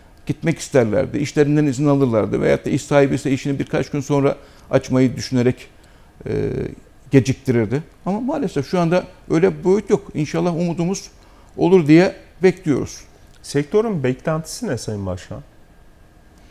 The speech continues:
Speaker 2: Sizden
Speaker 1: Hı.
Speaker 2: ya da, e, yetkililerden.
Speaker 1: Şimdi şöyle diyeyim, biz bunu madde madde olarak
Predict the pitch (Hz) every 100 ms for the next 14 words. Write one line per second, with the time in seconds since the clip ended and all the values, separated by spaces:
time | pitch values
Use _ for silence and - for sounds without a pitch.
0 | - - - - - 139 131 254 120 131
1 | 123 120 117 120 - 107 107 107 107 110
2 | 131 - - 127 117 107 101 98 127 -
3 | - - - - - - - - - -
4 | - 240 240 - 269 247 165 165 190 175
5 | 202 214 - 151 180 180 233 202 185 -
6 | 202 190 202 208